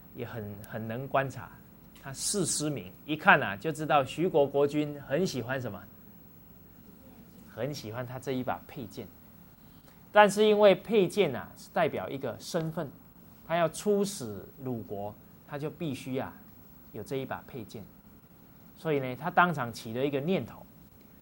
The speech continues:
他说：“我回，回来的路上啊，已经不需要这一把剑了，我再把这一把剑啊，给徐国国君。”他就起了这么一个念头。结果后来呢，回国之后啊，经过徐国，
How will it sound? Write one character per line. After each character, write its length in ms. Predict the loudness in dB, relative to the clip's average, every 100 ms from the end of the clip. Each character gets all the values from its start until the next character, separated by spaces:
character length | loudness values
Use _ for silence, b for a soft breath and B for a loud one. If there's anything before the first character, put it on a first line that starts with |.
| -18
他 80 | -8
说 140 | -2
：“我 100 | -2
回， 380 | -2 -6 -4 -6 -10 -20
回 320 | -10 0 4 6
来 220 | 4 0
的 100 | -4
路 220 | -4 -4
上 200 | -4 -8
啊， 140 | -10 -16 -20 -20 -20 -20 -20 -20 -20 -20 -20 -20 -20 -20 -12
已 80 | -6
经 180 | -6
不 100 | -4
需 180 | -6 0
要 120 | 0
这 80 | 2
一 60 | -2
把 180 | -2 -6
剑 220 | -6 -8
了， 100 | -8 -12
我 100 | -12
再 160 | -8 -8
把 160 | -8
这 100 | -6
一 80 | -6
把 140 | -6 -10
剑 260 | -10 -12
啊， 60 | -12 -18 -20 -20 -20 -20 -20 -20 -20 -20 -14
给 220 | -12 -12
徐 260 | -16 -12 -12
国 160 | -12 -14
国 160 | -16 -18
君。” 140 | -18 -20 -20 -20 -14
他 80 | -6
就 120 | -6
起 280 | -6 -8 -8
了 80 |
这 140 | -8 -8
么 140 | -8
一 60 | -10
个 100 | -10
念 200 | -12 -14
头。 80 | -18 -20 -20 -20 -20 -20 -20 -20 -20 -20 -20 -20 -20 -20 -20 B B B B B B -6
结 120 | 4
果 100 | 6
后 160 | 12 12
来 180 | 12 12
呢， 280 | 6 2 -4 -18 -2
回 240 | 10 12
国 240 | 12 8 6
之 120 | 4
后 140 | 4
啊， 160 | 6 4 0
经 260 | 0 2
过 140 | 4 4
徐 200 | 2 -4
国， 280 | -6 -10